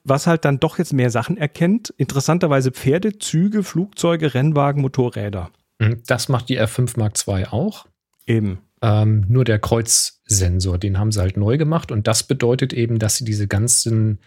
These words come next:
Speaker 2: ähm, Erkennungsalgorithmen, das Machine Learning Modell,
Speaker 1: Ja.
Speaker 2: was da wahrscheinlich dahinter ist, das muss ja komplett neu trainiert werden, damit das eben horizontal wie vertikal eben anspringt
Speaker 1: Ja.
Speaker 2: auf diese neue Sensorik. Mhm.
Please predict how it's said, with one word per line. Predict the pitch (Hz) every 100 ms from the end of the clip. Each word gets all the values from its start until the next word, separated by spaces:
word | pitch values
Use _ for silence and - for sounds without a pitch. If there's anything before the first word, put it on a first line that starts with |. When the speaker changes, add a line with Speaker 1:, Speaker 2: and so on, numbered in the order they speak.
| _ _ _ -
Speaker 2:
ähm, | 98 104 101 -
Erkennungsalgorithmen, | - - 120 151 170 147 - - - _ - 113 104 95 123 - 156 165 165
das | - -
Machine | 117 - 139 127
Learning | 110 120 160 127
Modell, | 107 107 104 127 180 175
Speaker 1:
Ja. |
Speaker 2:
was | 143 -
da | 131
wahrscheinlich | 120 131 123
dahinter | 117 113 131
ist, | 123 -
das | -
muss | 123 -
ja | 120
komplett | 110 113 113 110
neu | 104 107
trainiert | 131 131 123 123 -
werden, | 110 107 110 - - - _
damit | 104 104 107
das | 98
eben | 104 101
horizontal | 98 107 - 101 95 104 101
wie | 98 92
vertikal | 87 - 113 - 98 92
eben | 98 95 95
anspringt | - 107 - 107 98 98
Speaker 1:
Ja. |
Speaker 2:
auf | -
diese | - 95
neue | 90 92 92
Sensorik. | 92 92 95 90 87 92 - - - -
Mhm. | 98 139